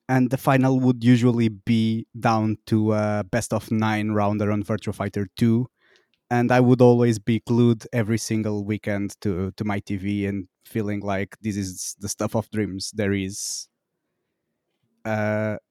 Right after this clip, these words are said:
this is, this is really what I want. This is, this is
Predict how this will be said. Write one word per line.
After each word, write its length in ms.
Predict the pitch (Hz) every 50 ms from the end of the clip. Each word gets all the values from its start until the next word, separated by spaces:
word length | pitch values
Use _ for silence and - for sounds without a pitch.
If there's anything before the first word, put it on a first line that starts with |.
| _ _
this 300 | - 110 - 131 117 117 135
is, 200 | 135 127 120 120
this 280 | 127 143 165 156 143
is 320 | 147 147 139 - - - - _ _ -
really 360 | 131 117 131 135 127 127 123
what 320 | 117 107 113 117 110 95 _ _ _ _ -
I 360 | - 107 95 101 101 95 98 101 _ _ _ _ _ _ _ _ _ _ _ _ -
want. 320 | 110 98 101 101 82 - _ -
This 160 | 120 110 107
is, 160 | 110 104 101
this 260 | 113 104 110 104 95
is 560 | 110 104 98 98 - - - - - - -